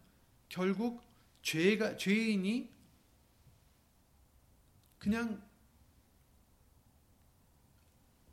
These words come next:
일을 하는 것뿐이에요. 죄인으로서 죄를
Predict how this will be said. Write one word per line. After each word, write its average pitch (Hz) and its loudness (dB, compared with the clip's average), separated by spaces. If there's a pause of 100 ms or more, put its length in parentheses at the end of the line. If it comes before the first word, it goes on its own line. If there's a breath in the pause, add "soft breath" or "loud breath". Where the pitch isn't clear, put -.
(1000)
일을 233 4
하는 208 -2
것뿐이에요. 190 -6 (1080)
죄인으로서 170 0
죄를 170 -4